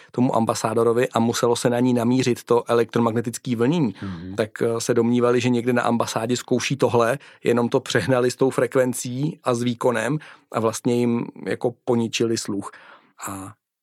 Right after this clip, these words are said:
Speaker 1: když to uveřejnili, tak se jim začali najednou hlásit lidi třeba z čínský ambasády, že se jim to děje taky. Což Američany dostalo do legitimní paniky,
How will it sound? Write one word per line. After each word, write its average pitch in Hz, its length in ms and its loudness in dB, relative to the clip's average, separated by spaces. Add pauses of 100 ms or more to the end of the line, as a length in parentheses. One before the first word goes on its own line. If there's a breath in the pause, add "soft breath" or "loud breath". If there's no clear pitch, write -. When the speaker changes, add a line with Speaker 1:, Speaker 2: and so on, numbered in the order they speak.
Speaker 1:
když 107 380 -2
to 147 100 4
uveřejnili, 110 680 0
tak - 220 -4
se 123 100 2
jim 113 80 2
začali 117 320 0
najednou 110 340 0
hlásit 107 380 -4
lidi 107 200 -6
třeba 107 280 -8
z - 100 -8
čínský - 480 -4
ambasády, 98 540 -2
že 101 100 -6
se 107 120 -2
jim 101 100 -2
to 101 100 -4
děje 98 200 -6
taky. 101 300 -12 (460 loud breath)
Což - 320 -4
Američany 117 720 0
dostalo 113 500 0
do 110 400 0 (280)
legitimní 117 720 2 (100)
paniky, 120 580 0